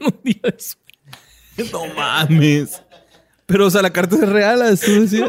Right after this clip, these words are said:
Speaker 1: No, güey, es un chiste.
Speaker 2: No mames, güey. Chistezazo, ¿eh?
Speaker 1: Ay, el tío Phil, pobrecito, se murió, güey. Creo que
Speaker 2: Sí,
Speaker 1: Will Smith
Speaker 2: güey.
Speaker 1: puso ahí algo sobre
Speaker 2: Ahí va.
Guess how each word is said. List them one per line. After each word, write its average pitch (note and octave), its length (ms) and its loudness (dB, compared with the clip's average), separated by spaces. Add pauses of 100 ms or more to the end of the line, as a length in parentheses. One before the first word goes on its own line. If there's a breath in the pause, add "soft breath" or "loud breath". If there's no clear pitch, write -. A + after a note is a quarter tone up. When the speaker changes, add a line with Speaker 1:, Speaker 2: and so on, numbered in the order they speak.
Speaker 1:
No, F3 80 0
güey, G#3 440 -2
es - 180 -6
un A3 120 -2
chiste. - 1000 -6 (1200 loud breath)
Speaker 2:
No E3+ 200 6
mames, E3+ 640 4
güey. C3+ 300 -2 (2250 loud breath)
Chistezazo, D#3 880 -2
¿eh? C#4 100 -2 (1700 loud breath)
Speaker 1:
Ay, A#2 380 -12
el C3 220 -4
tío D#3+ 180 -4
Phil, E3+ 160 -4
pobrecito, E3+ 520 -4
se C3+ 100 -8
murió, A2 360 -6
güey. G#2+ 260 -8
Creo C#3+ 140 -2
que F#3+ 120 0
Speaker 2:
Sí, G3 60 4
Speaker 1:
Will F3 180 2
Smith - 20 -2
Speaker 2:
güey. G#3+ 240 0
Speaker 1:
puso G3+ 240 0
ahí G3+ 220 -2
algo E3+ 840 -4
sobre A#2 580 -10 (260)
Speaker 2:
Ahí E3 180 -2
va. D#3+ 280 -2